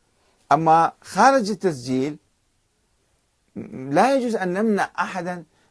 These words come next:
من التجمع وتشكيل أي حزب. فالدستور هذا بالحقيقة يحاول، هذا القانون عفوًا، يحاول أن ي-، ي-، يقيد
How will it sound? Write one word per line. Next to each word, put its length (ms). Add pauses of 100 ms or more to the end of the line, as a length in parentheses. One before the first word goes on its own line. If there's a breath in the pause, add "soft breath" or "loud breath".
من 160
التجمع 640
وتشكيل 560
أي 120
حزب. 340 (1300)
فالدستور 580
هذا 280
بالحقيقة 500
يحاول، 520 (260 soft breath)
هذا 220
القانون 400
عفوًا، 400 (460 soft breath)
يحاول 420
أن 300 (640 soft breath)
ي-، 40
ي-، 880 (1300)
يقيد 680